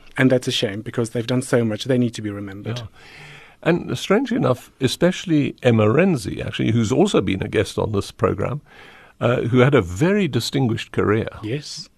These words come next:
Speaker 2: I mean,
Speaker 1: Yes.
Speaker 2: she's what age is she now? She must be in her nineties.
Speaker 1: Ninety, she's turning ninety-five this year.
Speaker 2: And still teaching?
Speaker 1: Yes,
Speaker 2: This is
Speaker 1: indeed.
Speaker 2: the unbelievable thing.
Speaker 1: It's amazing.
Speaker 2: Yeah.
Speaker 1: <laughs> Music keeps you young. <laughs>
Speaker 2: It does. And I can see I'm gonna be kept busy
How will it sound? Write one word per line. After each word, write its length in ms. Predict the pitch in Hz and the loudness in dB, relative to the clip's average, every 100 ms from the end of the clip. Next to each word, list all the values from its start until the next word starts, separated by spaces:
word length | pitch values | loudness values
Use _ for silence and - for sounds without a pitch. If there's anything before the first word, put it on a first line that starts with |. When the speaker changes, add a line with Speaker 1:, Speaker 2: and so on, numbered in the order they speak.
| - | -4
Speaker 2:
I 60 | |
mean, 100 | 139 | -2
Speaker 1:
Yes. 80 | 139 | 0
Speaker 2:
she's 380 | 147 143 - - _ _ _ _ | 0 -2 -4 -14 _ _ _ _
what 140 | 170 190 | -8 -6
age 220 | 160 170 | -4 -2
is 80 | 127 | -4
she 160 | - 208 | -4 -2
now? 160 | 127 | -2
She 120 | 104 120 | -2 -2
must 180 | 131 | -2
be 80 | 127 | -2
in 80 | 104 | -2
her 100 | 98 | -4
nineties. 320 | 90 131 190 | -4 0 2
Speaker 1:
Ninety, 460 | 120 117 120 120 123 | 2 2 0 -4 -10
she's 200 | 117 139 | -8 -2
turning 240 | 143 120 | 2 4
ninety-five 540 | 113 104 113 - 196 233 | 2 0 -2 0 0 0
this 260 | 110 - | -2 -4
year. 260 | 90 82 117 | -10 -12 -4
Speaker 2:
And 140 | - 147 | 4 4
still 340 | - - 320 | 4 6 6
teaching? 440 | - - 226 - 104 | 6 2 0 -2 -4
Speaker 1:
Yes, 460 | 107 175 175 - - | -2 -2 -2 -10 -2
Speaker 2:
This 240 | 110 131 | 2 4
is 100 | 196 131 | 2 2
Speaker 1:
indeed. 120 | 127 | 2
Speaker 2:
the 40 | 135 | 6
unbelievable 640 | 143 123 120 123 120 101 | 6 6 6 4 2 0
thing. 220 | - - - | 0 -2 0
Speaker 1:
It's 140 | 123 | 0
amazing. 580 | 131 113 131 123 104 98 | 0 2 2 0 -2 0
Speaker 2:
Yeah. 240 | 170 135 - - - | 2 2 -2 -10 -10
Speaker 1:
<laughs> 240 | - 156 | -2 0
Music 300 | 120 143 131 | 4 4 4
keeps 240 | 127 127 - | 0 -2 0
you 80 | |
young. 260 | 107 123 110 147 | -2 -2 -2 -4
<laughs> 60 | - | 2
Speaker 2:
It 160 | 156 | 2
does. 460 | - 156 226 285 - - - | 4 2 2 -4 -6 -6 2
And 240 | 123 120 | 4 6
I 140 | 113 | 4
can 180 | 117 113 | 2 -2
see 260 | 107 - 113 | -2 0 2
I'm 200 | 98 147 | 2 0
gonna 120 | 123 | 0
be 120 | 98 | -2
kept 260 | - 117 - | 0 0 2
busy 380 | 117 110 110 | 0 2 0